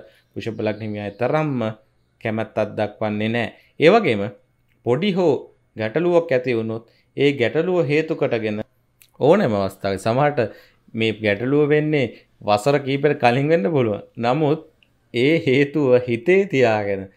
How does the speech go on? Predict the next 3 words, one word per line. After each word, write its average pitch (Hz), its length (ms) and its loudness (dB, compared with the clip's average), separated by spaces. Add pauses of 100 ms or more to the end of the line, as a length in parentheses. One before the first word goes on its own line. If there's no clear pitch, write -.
(440)
ඒකට 135 500 0 (460)
අනිවාර්යයෙන්ම 117 1000 0 (200)
අර 110 160 -2